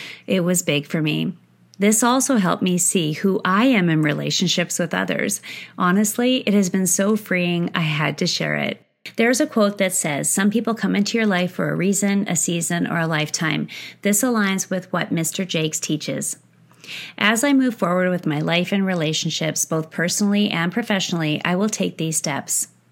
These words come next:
I will establish boundaries because with clear ones set, there is no confusion as it's established up front. I will take a moment to consider each relationship and what its purpose is.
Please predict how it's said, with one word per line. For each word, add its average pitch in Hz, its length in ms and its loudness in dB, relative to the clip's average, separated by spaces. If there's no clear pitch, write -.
I 190 140 4
will 254 180 4
establish 190 540 2
boundaries 170 500 -2
because 180 320 -2
with 170 160 -4
clear 202 240 0
ones 240 240 0
set, 180 200 -2
there 160 120 0
is 160 140 0
no 180 180 2
confusion 190 720 0
as 165 240 -2
it's 160 180 -2
established 165 680 -2
up 156 120 -4
front. 147 480 -4
I 208 80 4
will 214 140 4
take 247 240 -2
a 262 60 4
moment 208 360 4
to - 100 -8
consider 190 440 0
each 175 280 -2
relationship 170 760 0
and 185 220 -2
what 175 160 0
its 170 160 -2
purpose 170 480 -2
is. 123 360 -2